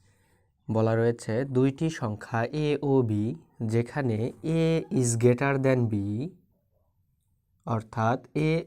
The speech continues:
বি এর থেকে বড়, সংখ্যাদ্বয়ের যোগফল বারো এবং গুণফল হয়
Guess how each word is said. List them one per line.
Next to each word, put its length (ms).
বি 300
এর 120
থেকে 340
বড়, 280
সংখ্যাদ্বয়ের 680
যোগফল 720
বারো 640
এবং 380
গুণফল 440
হয় 260